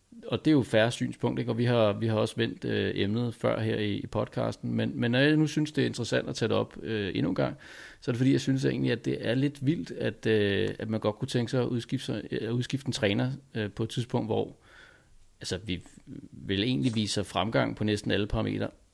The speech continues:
og ligger nummer et i, i ligaen. Øhm, som jeg hører en del af, øh, nu, og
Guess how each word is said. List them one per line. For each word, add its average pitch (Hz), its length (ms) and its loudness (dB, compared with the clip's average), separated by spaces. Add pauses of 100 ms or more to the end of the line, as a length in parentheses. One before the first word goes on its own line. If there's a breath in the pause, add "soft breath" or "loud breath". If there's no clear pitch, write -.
og 110 120 4
ligger 98 220 2
nummer 90 220 0
et 95 180 -4
i, 107 160 0
i 101 140 -4
ligaen. 101 500 -4 (580 loud breath)
Øhm, 92 640 0 (100)
som 113 300 2
jeg 120 180 4
hører 123 360 4
en 110 140 0
del 120 260 -2
af, 92 440 0 (260)
øh, 95 220 -6
nu, 107 100 -4
og 95 140 -2